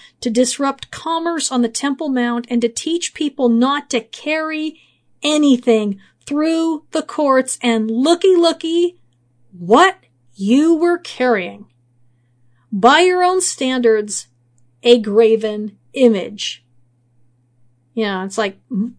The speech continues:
total mic drop moment. Ugh. Yeah, it's only too late that, late that these guys always realize that the trap that they have so carefully laid, they're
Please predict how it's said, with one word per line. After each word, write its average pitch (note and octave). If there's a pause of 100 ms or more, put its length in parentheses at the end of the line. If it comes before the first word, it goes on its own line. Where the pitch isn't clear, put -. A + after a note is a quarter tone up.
(160)
total C4
mic A3
drop F3
moment. F3 (1600)
Ugh. A3 (1800)
Yeah, C4
it's B3
only C#4
too C4+
late A3+
that, -
late C4
that A#3+
these G#3+
guys A3+
always A3+
realize G#3+
that G3+ (640)
the G#3+
trap B3+
that A#3+
they C4
have G#3
so A#3
carefully B3
laid, G#3+
they're G3